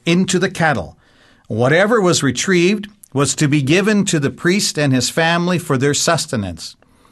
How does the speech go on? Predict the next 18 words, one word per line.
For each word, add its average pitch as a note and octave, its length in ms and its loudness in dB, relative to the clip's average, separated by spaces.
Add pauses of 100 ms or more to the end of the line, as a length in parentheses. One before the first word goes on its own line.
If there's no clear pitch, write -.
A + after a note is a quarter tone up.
(320)
But - 160 -10
Eli's F#3+ 600 0
two F3 240 0
sons, G#3 500 0
however, A2+ 580 -4 (380)
demanded, D3+ 960 2
under B3 420 2
threat G#3+ 420 0
of D3+ 180 0
death, D#3 400 0 (300)
that C#3 200 0
the C3+ 120 0
choice A#3+ 600 0
cuts - 520 -2
of B2+ 160 0
meat D#3 360 0
be C3+ 140 0
selected C#3+ 720 -2